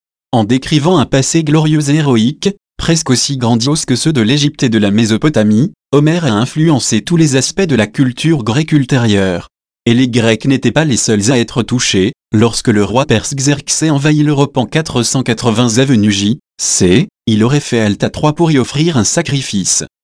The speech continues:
Les récits poignants de la guerre de Troie ont contribué à rallier les Grecs sous Alexandre le Grand, trois cent cinquante-six à trois cent vingt-trois avenue J C, qui fit lui aussi une offrande aux dieux à Troie. L'empereur romain Caracalla, deux cent onze et deux cent dix-sept A.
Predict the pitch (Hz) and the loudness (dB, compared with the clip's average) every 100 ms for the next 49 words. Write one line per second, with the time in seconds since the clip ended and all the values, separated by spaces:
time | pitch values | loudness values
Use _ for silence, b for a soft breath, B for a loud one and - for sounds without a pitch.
0 | _ - 107 110 139 - 160 151 156 160 | _ -4 0 2 0 -2 -2 2 2 2
1 | 185 135 98 90 139 131 107 - 139 151 | 2 2 0 2 0 0 -4 -2 -2 0
2 | 156 147 151 120 101 131 170 120 147 131 | 0 0 0 0 0 0 0 0 2 2
3 | 139 107 98 98 95 - 143 113 127 120 | 2 0 0 -2 -2 -2 -2 0 0 0
4 | - 123 107 101 101 95 98 - - _ | 0 0 0 0 0 2 2 0 -6 _
5 | - 120 117 - 127 131 113 113 - - | -4 0 0 0 -2 -2 -2 -4 -4 -4
6 | 131 - 113 - 143 143 107 123 151 - | -2 -2 -4 0 0 0 0 0 -2 -2
7 | 139 135 139 123 110 104 98 107 - _ | -2 0 0 2 2 0 0 -2 -4 _
8 | - - 95 90 156 - _ - 127 - | -6 -2 2 4 2 -2 _ -4 -2 0
9 | 135 131 127 - 185 160 131 - 131 151 | 0 2 2 2 0 0 0 -2 -2 0
10 | 127 117 135 160 156 110 92 - _ _ | 0 0 0 -2 -4 -2 -2 -2 _ _
11 | - 110 123 123 - 143 190 107 107 101 | -6 0 0 0 -2 -2 0 0 0 0
12 | 135 143 135 98 82 87 78 _ 101 98 | 0 0 0 0 0 -2 -4 _ -8 0
13 | 131 147 - 135 147 160 113 92 147 - | 0 0 0 0 2 0 0 -2 -2 0
14 | 139 127 - 117 95 92 | -2 -2 -2 0 -2 -2